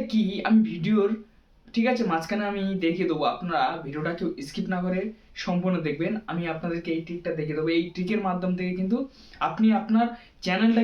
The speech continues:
কিন্তু গ্রো করতে মদত করতে পারেন, মানে সাহায্য পাবেন, ঠিক আছে? আর যদি আপনি এই চা-, ভিডিওটা যদি ছেড়ে আপনি যদি বেরিয়ে যান, তাহলে আমি আপনাদেরকে কথা দিচ্ছি যে আপনার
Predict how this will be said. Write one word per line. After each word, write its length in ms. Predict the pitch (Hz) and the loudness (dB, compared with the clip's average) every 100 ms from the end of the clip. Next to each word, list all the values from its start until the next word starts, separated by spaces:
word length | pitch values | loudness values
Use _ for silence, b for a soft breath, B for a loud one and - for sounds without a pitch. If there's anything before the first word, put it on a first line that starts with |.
| 233 | 6
কিন্তু 180 | 233 226 175 | 4 4 2
গ্রো 140 | 196 208 220 | 2 2 2
করতে 220 | 214 247 220 170 | 0 2 2 2
মদত 260 | 175 196 190 | 2 0 0
করতে 180 | 165 156 | -4 -2
পারেন, 160 | 139 139 | -2 0
মানে 140 | 156 170 | -2 -2
সাহায্য 380 | - 165 165 165 156 143 | 0 4 4 4 0 0
পাবেন, 240 | 110 95 - - - | -2 -4 -10 -16 -4
ঠিক 120 | 233 247 | 2 2
আছে? 140 | 240 220 B B B | 2 0 B B B
আর 60 | 147 | -4
যদি 160 | 165 180 220 | 0 4 2
আপনি 180 | 220 240 233 214 | 4 2 2 0
এই 80 | 190 185 | -2 0
চা-, 280 | 196 185 175 | 2 2 2
ভিডিওটা 280 | 160 170 202 220 | 0 0 0 2
যদি 100 | 220 - | 0 0
ছেড়ে 220 | 165 180 190 | 0 2 2
আপনি 120 | 185 208 | 0 -4
যদি 120 | 196 190 | -4 -2
বেরিয়ে 260 | 156 175 170 | 0 2 0
যান, 160 | 160 190 220 B B - | 0 0 -2 B B -10
তাহলে 240 | 165 190 220 196 | -4 2 2 4
আমি 140 | 220 220 220 | 6 4 2
আপনাদেরকে 380 | - 202 202 196 170 | -4 -4 -4 -4 -2
কথা 160 | 151 135 | -4 -4
দিচ্ছি 240 | 127 214 233 B B - | -4 -2 -2 B B -8
যে 60 | 170 160 | -2 -2
আপনার 280 | 156 214 | 2 2